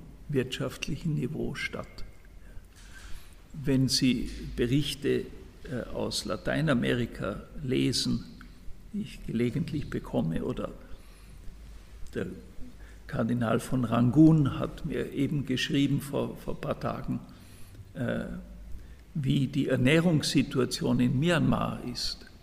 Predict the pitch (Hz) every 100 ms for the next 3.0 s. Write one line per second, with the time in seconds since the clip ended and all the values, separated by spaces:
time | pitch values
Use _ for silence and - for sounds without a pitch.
0 | - - - 208 185 - - - - -
1 | - - - - - - - - - -
2 | 131 - - 127 127 127 117 113 -